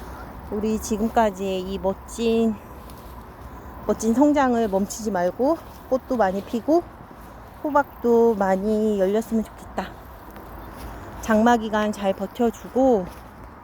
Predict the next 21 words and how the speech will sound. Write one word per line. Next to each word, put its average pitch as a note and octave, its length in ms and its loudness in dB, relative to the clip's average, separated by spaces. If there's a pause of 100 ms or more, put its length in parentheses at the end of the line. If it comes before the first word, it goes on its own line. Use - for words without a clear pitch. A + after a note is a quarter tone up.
(600)
장마가 A3+ 460 4
끝나봐야지 G3 1120 0
너희들을 F#3 540 0
내가 F3+ 200 0
믿을 F#3+ 260 -4
수 - 140 -6
있을 F#3 240 -4
것 F#3 160 -10
같아. F3 320 -12 (840)
왜냐, G#3 340 4 (220)
작년에 A3 760 2 (680)
너무 A3 220 6
실망을 E4+ 460 2
많이 G3 360 0
해서 A#3 320 2 (680)
고추와 B3 460 4
호박에 A#3 800 2
정말 A3+ 420 4
실망을 C4 460 4
많이 F#3 320 -4
해갖고 F#3+ 420 -4